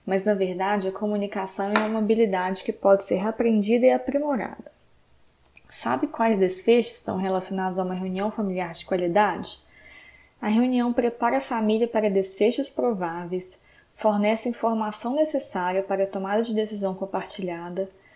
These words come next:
aumenta a satisfação com o cuidado e melhora desfechos psicológicos.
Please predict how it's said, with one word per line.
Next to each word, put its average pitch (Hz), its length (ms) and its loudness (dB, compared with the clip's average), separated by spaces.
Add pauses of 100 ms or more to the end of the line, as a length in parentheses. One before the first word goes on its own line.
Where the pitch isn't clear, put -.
(180)
aumenta 240 440 2
a - 20 8
satisfação 247 720 -2
com 285 140 2
o 277 40 -4
cuidado 196 600 -2
e 233 60 0
melhora 233 480 2
desfechos 214 580 0
psicológicos. - 1080 -2